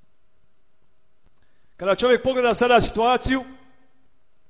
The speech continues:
rekao bi da nas ima samo dvojica ili jedan, išlo bi kao što je išlo nekada, ali sad nas ima puno i nikako.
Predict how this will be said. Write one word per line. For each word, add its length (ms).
rekao 380
bi 80
da 100
nas 200
ima 200
samo 240
dvojica 500
ili 200
jedan, 320
išlo 300
bi 80
kao 200
što 120
je 80
išlo 180
nekada, 520
ali 160
sad 160
nas 220
ima 220
puno 280
i 60
nikako. 500